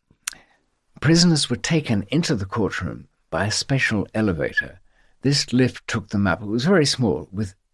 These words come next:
and only fit two guards, perhaps two sets of prisoners. But most often, you'd be taken down by yourself. It passed three empty floors that had yet to been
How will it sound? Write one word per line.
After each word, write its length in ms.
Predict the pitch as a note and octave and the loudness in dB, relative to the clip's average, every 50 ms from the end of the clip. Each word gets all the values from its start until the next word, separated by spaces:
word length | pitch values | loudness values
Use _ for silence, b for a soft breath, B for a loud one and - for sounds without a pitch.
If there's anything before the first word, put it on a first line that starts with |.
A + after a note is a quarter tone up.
| _ - | _ -2
and 140 | G#2 A2+ | 0 2
only 200 | B2 C3+ D3 D3 | 2 4 4 2
fit 320 | C3+ D3 - C3+ A2+ - - - _ _ | 0 0 -2 -2 -2 -2 -6 -12 _ _
two 220 | - - B2 A#2+ A2 | -6 -2 0 0 2
guards, 540 | G2 G#2 G2+ G#2 F#2+ C#2+ C#2+ D2 C#2 - - | 2 0 0 0 0 0 0 -2 -4 -8 -10
perhaps 400 | - G2+ F#2+ E2+ - - - - _ _ _ _ _ _ _ _ _ _ _ _ | -6 -6 -6 -4 -6 -8 -10 -10 _ _ _ _ _ _ _ _ _ _ _ _
two 160 | - - A#2 G2+ | -6 -4 -2 -2
sets 300 | - - G2+ - - E2+ | 0 -2 -2 -2 -4 -6
of 100 | D2 - | -4 0
prisoners. 440 | B2+ C3+ - A#2 F#2+ C#2+ G#1+ - | 2 4 4 4 2 0 -2 -2
But 120 | - G2 G2 | -2 -2 2
most 340 | G#2 C#3 F#3+ A3+ G#3+ - D3 | 4 6 6 6 4 4 2
often, 400 | C#3+ C#3+ - G#2 E2+ D2+ - B B B B B - | 2 2 0 -2 -4 -4 -6 B B B B B -2
you'd 140 | A2+ A2 - | 0 2 4
be 140 | A#2+ A#2 | 2 2
taken 440 | - - - D3 C3+ C#3 A#2+ A2+ G#2+ | 2 0 0 0 2 2 2 2 2
down 400 | G2 G#2 G2 F#2 F2+ E2+ E2 F2+ - _ _ _ _ _ | 2 2 2 2 2 0 -2 -4 -8 _ _ _ _ _
by 180 | F2+ F2 F2 | -2 -2 0
yourself. 640 | F2 E2+ E2+ F2 - - - A#2 F#2 C2+ - - - _ b b b b b b b b b - | 0 -2 -2 -2 -2 -2 -2 -2 -2 -4 -4 -8 -14 _ b b b b b b b b b 0
It 260 | C3 C3 - - _ | 0 0 0 -4 _
passed 560 | - - E3 E3 D#3 C#3+ C#3+ - - - - _ _ _ _ _ _ | -4 -2 0 2 2 2 0 -2 -4 -8 -10 _ _ _ _ _ _
three 680 | _ - - - - - E3 E3+ E3+ D#3+ D3 B2+ - - _ - | _ -10 -8 -6 -2 2 4 4 6 6 4 4 2 -2 _ -2
empty 440 | B2 B2+ G#2 - - - - A2 | 0 0 0 -2 -6 -6 -4 -4
floors 600 | F#2+ G2 - - B2 B2+ B2 A2+ G2 D#2+ C#2 - | -4 -4 -4 -2 2 4 4 4 4 2 0 -2
that 120 | F#2+ E2+ E2 | -4 -6 -6
had 180 | F2 F2 F2 | -6 -4 -2
yet 240 | G2+ A#2 - - - | -2 -2 -2 -2 -6
to 80 | - G2 | -8 -6
been 360 | F2 F#2+ F2 F2 F2+ F2+ F#2+ | -4 -2 -2 -2 -2 -4 -6